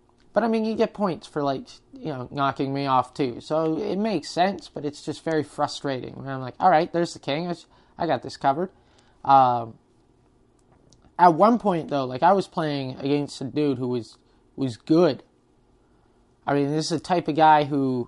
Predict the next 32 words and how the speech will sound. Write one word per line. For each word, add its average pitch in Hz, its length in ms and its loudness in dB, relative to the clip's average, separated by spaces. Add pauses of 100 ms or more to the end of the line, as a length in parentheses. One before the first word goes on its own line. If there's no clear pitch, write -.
who 135 100 -12
played, 151 320 -2
like, 139 360 -2 (600)
if - 60 -14
you 226 100 0
watch, 175 580 4 (220)
you 196 60 -4
watch, 190 260 2
like, 139 280 -2
highlights 170 960 0 (140)
that 135 120 -10
people 160 260 -4
save 151 360 -2
from, 139 160 -8
like, 127 200 -12
playing 147 260 -8
Call 160 260 2
of 120 160 -8
Duty, 151 420 0 (1160)
where, 135 380 -4
where, 143 160 -2
like, 131 260 -2
you'll 131 100 -6
see 160 220 0
a 147 40 0
guy 151 200 4
coming, 147 480 -6 (300)
back 151 260 2
down 151 240 0
a 127 40 -10
corner, 147 600 -4
like, 120 160 -10